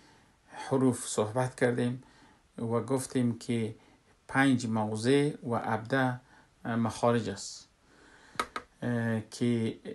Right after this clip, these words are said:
پنج موضع عبارت یا پنج موقعیت، اه، عبارت از حلق است، زبان است، اه، لب است، جوف دهن است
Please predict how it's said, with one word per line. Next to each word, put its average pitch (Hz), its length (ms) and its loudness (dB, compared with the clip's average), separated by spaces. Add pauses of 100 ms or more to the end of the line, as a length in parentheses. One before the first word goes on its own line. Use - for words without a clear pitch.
(280)
پنج 131 300 4
موضع 117 760 2 (340)
عبارت 123 460 2
یا 117 160 0
پنج 123 320 0
موقعیت، 113 560 0 (280)
اه، - 100 -4 (600)
عبارت 120 460 0
از 107 240 -4
حلق - 540 -2
است، 127 320 -2 (580)
زبان 123 520 2
است، 120 360 -2 (600)
اه، - 240 -8 (880)
لب 127 340 4
است، - 380 0 (480)
جوف 123 300 4
دهن 117 420 2
است 117 340 -4